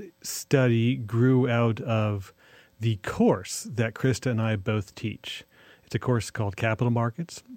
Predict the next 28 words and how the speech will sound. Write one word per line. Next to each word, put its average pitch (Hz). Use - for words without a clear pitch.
and 139
we 120
cover 107
various 101
aspects 127
of 123
the 120
capital 120
markets, 117
including 117
the 127
bond 107
market 101
and 113
the 104
basic 107
arbitrage 131
relationships 123
between 110
bond 147
prices. 110
By 113
arbitrage 110
relationships, 110
what 110
I 107
mean 113
is 104